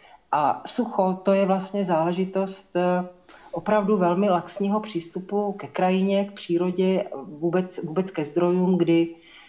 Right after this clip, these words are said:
si nehodláme uvědomit, že, hm, ta zeměkoule je taky konečná, že to není nekonečný zdroj, eh, všeho možného, co my můžeme čerpat. A vůbec se nezamýšlet nad tím vlastně, jaká je podstata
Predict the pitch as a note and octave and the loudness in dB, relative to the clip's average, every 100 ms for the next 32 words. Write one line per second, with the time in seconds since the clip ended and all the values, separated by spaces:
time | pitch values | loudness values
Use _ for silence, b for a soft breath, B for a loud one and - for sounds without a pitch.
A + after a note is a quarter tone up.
0 | B - F3+ E3 F3 F3 F3+ F#3+ F#3 D3+ | B 2 4 4 2 4 4 4 2 2
1 | E3+ E3+ E3+ F3+ F3+ - E3 E3 E3 E3+ | 0 2 0 0 -4 -2 0 0 -2 -6
2 | - _ G#3 G3+ F3 E3+ E3 E3+ F3 F3+ | -14 _ 0 0 2 2 2 0 0 0
3 | F3+ F3+ - F#3 - D3+ D#3+ - D#3 C#3 | 0 -2 -6 -6 -6 -6 -8 -8 -6 -4
4 | D3 D#3 E3+ E3+ E3+ E3 D#3+ E3 D#3+ - | -6 -8 -4 -2 0 0 -2 -4 -4 -6
5 | D#3+ D3 D#3+ D#3 D3+ D3+ - - D3+ C#3+ | -8 -6 -4 -2 -2 -6 -12 -10 -8 -8
6 | C3+ - - D#3+ D#3+ D#3 C#3+ D#3 D3+ D3+ | -10 -6 -4 0 0 -2 0 -2 -2 -4
7 | - D#3 D3 F3 E3+ E3 E3 E3+ E3+ E3 | -4 -4 0 4 4 4 2 2 0 -2
8 | D3+ C#3+ - B B B B B D#3+ E3 | -2 -4 -8 B B B B B 0 2
9 | F#3 F#3 E3+ E3 E3 E3 - F3+ D#3+ D#3+ | 2 2 2 2 2 0 -2 -4 -4 -6
10 | - D#3 D3 D3 - D#3 D3+ C#3+ D#3+ C#3 | -6 -4 -4 -6 -6 -6 -6 -8 -8 -2
11 | D#3+ D#3+ E3+ E3+ D3+ D3 F3 F3 D3 | 0 2 0 0 -2 -6 -4 -4 -4